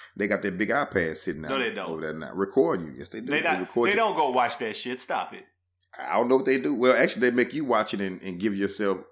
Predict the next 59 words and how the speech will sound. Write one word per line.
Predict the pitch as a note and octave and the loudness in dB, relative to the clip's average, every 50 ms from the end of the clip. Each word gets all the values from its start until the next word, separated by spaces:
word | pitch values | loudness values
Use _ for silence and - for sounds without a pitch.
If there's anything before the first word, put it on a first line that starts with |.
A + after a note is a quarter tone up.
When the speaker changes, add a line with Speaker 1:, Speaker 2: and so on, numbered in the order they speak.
| _ _ - | _ _ -2
Speaker 1:
uh, | G2 F#2 | -2 -2
glows | E2 D#2 G2 G2 G2 G#2 A2 G#2+ G#2 G2+ G2+ G2+ F#2+ E2+ - - | -2 -2 0 2 4 4 4 4 2 0 0 -2 -4 -6 -8 -8
and, | F2+ F2 E2+ E2 - | -8 -6 -6 -6 -4
uh, | F2 F2+ F2+ F2+ F2 E2+ E2 D#2+ D2+ D2 D2 - _ _ _ - | -2 -2 -2 -2 -2 -4 -4 -6 -8 -10 -12 -16 _ _ _ -6
glows | - G#2 A2+ A2 A2 G#2+ G#2 B2 | 0 2 4 4 4 4 4 2
Speaker 2:
A | A#2 | 2
Speaker 1:
and | F#2 - | 0 2
Speaker 2:
grow. | F#2+ G2 G2+ G2 - A2+ | 2 2 4 2 2 0
Speaker 1:
grows. | - B2+ C3 C#3 C#3+ D3 D3 C#3+ - - - - - - | 0 0 0 2 2 0 -2 -6 -10 -20 -20 -18 -8 -2
Speaker 2:
A | E3 E3+ E3+ D#3 - - - - - - | 0 0 0 0 -2 -6 -14 -16 -6 -4
grow? | D3+ D3 C#3+ - - | -2 -2 -2 -2 -4
<laughs> | G2 F#2 | -10 -4
Speaker 1:
No, | F#2+ B2 - D#3+ C3 G#2 F#2 E2+ - | 2 6 8 8 8 6 4 -2 -4
you | G#2 A2 | 2 4
gotta | B2 A#2 A2 G#2+ F#2+ G2 | 6 6 6 4 2 0
get | G#2+ G#2+ | 0 0
a | G2 | 0
few | - - C#3 C3+ A2 | 0 0 0 2 2
of | |
'em. | G2 G2+ | 2 2
They | A#2 | 2
don't | A2+ G2 - | 2 2 0
tell | G#2 F2+ | -2 -2
you | F2+ | 0
how | F#2 D#2 | -2 -2
many, | E2+ F#2+ F#2 F2 | -2 -4 -6 -6
but, | D#2+ D2 E2 D#2 D2 - - - | -8 -8 -10 -10 -10 -12 -14 -12
you | - C#3 | -10 -10
know. | E2 C#2+ C#2+ - - - - - - - _ - | -10 -10 -12 -16 -18 -20 -20 -20 -20 -20 _ -8
Speaker 2:
Two | - F3 D#3+ D3 | -6 -6 -4 -2
Speaker 1:
But | - D3+ C#3 | 0 2 2
they, | A#2 A2 | 4 2
Speaker 2:
glows | G#2 G2+ | 2 2
Speaker 1:
but, | G#2+ B2 B2+ | 2 2 2
Speaker 2:
and | B2+ A#2+ | 0 -4
a | A2 | -4
grow? | B2 C3 C#3 C#3 D3 C#3+ - C#2+ | -4 -2 -2 -2 -2 -4 -6 -6
Wow. | D2 C#2+ C#2+ C3+ A2 | -6 -4 -4 0 4
Speaker 1:
but | B2+ B2+ B2+ | 4 4 4
the, | - | 4
Speaker 2:
I, | - - - - - | -2 -4 -4 -2 0
I | - | 0
Speaker 1:
the, | G2+ | 2
Speaker 2:
love | C#3 C3+ | 2 2
Speaker 1:
the | G#2 - | 2 2
Speaker 2:
how | B2 A#2+ | 2 2
education | B2 A#2 A2+ A#2 A2+ B2 B2+ D#3 E3+ D3 C3 | 2 0 0 0 2 4 4 4 4 2 0
Speaker 1:
extreme | A#2 | -4
Speaker 2:
just | G#2 A#2 A#2 G2+ F#2+ | -6 -8 -8 -8 -6
do | A#2+ A#2+ | -6 -6
the | A2 G#2+ | -6 -6
same | - - A#2 A2 G#2+ G#2+ | -6 -6 -4 -4 -4 -4
shit | G#2 - - A#2 A2 G#2 - | -6 -10 -8 -8 -8 -8 -8
no | G2+ G#2 G2+ | -10 -10 -8
matter | G2+ G2 G2 G2 G2 | -6 -8 -8 -8 -8
where. | G#2 G2 G2 G2+ G2 | -10 -10 -10 -12 -12
But | G2 A2+ A2+ | -14 -14 -12
go | B2 - | -10 -8
ahead. | - F#2+ G2 G#2 G2 | -8 -8 -10 -12 -16